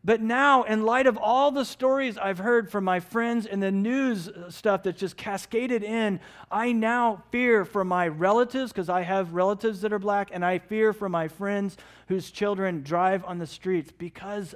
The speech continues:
of what is going on. I just don't have examples like this in my own life. I don't have stories, but if you'll listen and you'll be humble and ask,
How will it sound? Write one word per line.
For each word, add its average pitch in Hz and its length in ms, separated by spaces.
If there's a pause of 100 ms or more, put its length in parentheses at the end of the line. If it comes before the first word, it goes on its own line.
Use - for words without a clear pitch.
of 175 340
what 175 300
is 180 140
going 151 360
on. 185 300 (4000)
I 160 120
just 196 180
don't 208 220
have 190 240
examples 170 440
like 101 160
this - 300 (340)
in 147 120
my 131 160
own 120 100
life. 107 220
I - 20
don't 165 140
have 175 180
stories, 147 460
but 143 160
if 160 160
you'll 160 160
listen 143 480 (1400)
and 156 100
you'll 160 100
be 151 120
humble 160 340
and 147 100
ask, 151 560